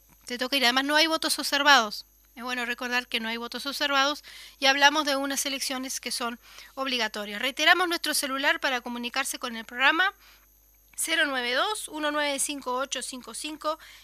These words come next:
y el email es elpopularuy arroba gmail punto com. Agradecemos los saludos recibidos hasta el momento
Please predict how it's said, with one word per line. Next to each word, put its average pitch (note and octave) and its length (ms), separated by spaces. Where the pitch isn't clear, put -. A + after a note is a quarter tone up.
y C#4 140
el D4+ 100
email D4 380
es C#4+ 180
elpopularuy C#4 840
arroba C4+ 360
gmail B3 380
punto C4+ 420
com. D#4 260
Agradecemos C4 600
los C4+ 120
saludos C4+ 400
recibidos B3+ 560
hasta A#3+ 200
el A3+ 60
momento B3 460